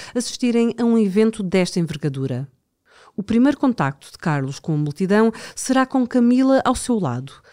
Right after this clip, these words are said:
no trajeto que os dois farão no Diamond Jubilee State Coach, de janelas elétricas e com ar-condicionado, a partir das dez horas e vinte da manhã,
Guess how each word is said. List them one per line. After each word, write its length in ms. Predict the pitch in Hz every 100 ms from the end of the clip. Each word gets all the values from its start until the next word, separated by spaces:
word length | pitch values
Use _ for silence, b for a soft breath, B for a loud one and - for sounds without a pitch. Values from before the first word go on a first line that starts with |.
| b
no 80 | 185
trajeto 480 | 165 165 156 170 165
que 100 | 165
os 80 | 147
dois 160 | 147
farão 420 | - 220 196 208 254
no 220 | 202 151
Diamond 500 | 151 170 180 170 160
Jubilee 520 | 190 196 190 190 185
State 440 | - - 147 139
Coach, 460 | - 208 220 220 - B B -
de 80 |
janelas 560 | 165 175 160 147 143 139
elétricas 720 | 147 143 214 254 240 180 147
e 60 | 147
com 240 | 160 147
ar-condicionado, 1000 | 160 147 170 165 180 208 196 202 190 202 B B
a 80 | 240
partir 520 | 233 226 226 214 208
das 420 | 185 170 156 147 156
dez 340 | 170 208 165
horas 300 | 143 139 139
e 140 | 170
vinte 300 | 156 165 165
da 120 | 175 190
manhã, 400 | 214 196 202